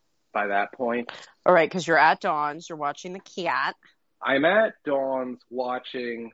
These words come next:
Speaker 1: Mason, the diabetic cat, who
Speaker 2: Right.
Speaker 1: I finally figured out what makes his shits so nauseating.
Speaker 2: Okay.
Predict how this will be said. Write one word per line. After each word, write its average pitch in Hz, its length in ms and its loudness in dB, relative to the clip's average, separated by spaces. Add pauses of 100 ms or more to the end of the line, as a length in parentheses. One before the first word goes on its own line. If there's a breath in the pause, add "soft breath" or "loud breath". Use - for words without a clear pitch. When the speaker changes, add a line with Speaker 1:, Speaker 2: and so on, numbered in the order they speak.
(140)
Speaker 1:
Mason, 117 760 -6
the 110 60 -6
diabetic 104 760 -4 (180)
cat, 101 300 -2 (240)
who 113 240 0
Speaker 2:
Right. 139 280 -2 (560)
Speaker 1:
I 143 140 2 (240)
finally 190 480 0 (100)
figured 156 340 -2
out 120 340 -2
what 113 380 -8
makes 117 440 -10
his 113 160 -10 (100)
shits - 640 -8 (240)
so - 460 -6
nauseating. 120 960 -6 (640)
Speaker 2:
Okay. 214 540 0